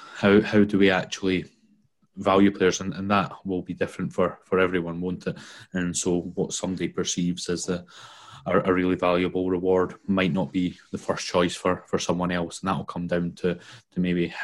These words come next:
how they play the game. So I've got a question from Reedy around what's more valuable, a solid, dependable super rare or an inconsistent in and out the team unique? What are your, your thoughts? So f-, actually, let me,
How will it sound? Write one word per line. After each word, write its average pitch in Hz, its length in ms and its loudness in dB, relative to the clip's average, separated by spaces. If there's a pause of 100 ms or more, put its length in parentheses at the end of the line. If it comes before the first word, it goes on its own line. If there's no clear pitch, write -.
how 87 200 -4
they 85 140 -2
play - 220 2
the 107 120 4
game. 87 320 -2
So - 140 -2
I've - 500 -14
got 127 120 6
a 135 40 2
question 139 320 2
from 95 340 -2
Reedy 92 420 -2
around 82 320 -8 (340)
what's 110 320 0
more 104 160 2
valuable, 90 640 0 (200)
a - 40 -16
solid, 110 480 2
dependable 87 760 -4 (120)
super 73 400 -2
rare 85 320 -2 (460)
or 90 160 2
an 87 140 0
inconsistent 85 920 -4 (380)
in 101 100 2
and 87 120 0
out 85 180 0
the 82 80 -6
team 87 280 -6
unique? 85 500 -8 (920)
What 87 180 0
are 90 40 0
your, 85 200 -2
your 90 120 2
thoughts? - 540 -2 (400)
So 104 140 -4
f-, - 920 -12 (300)
actually, 110 320 2
let 127 100 4
me, 110 100 0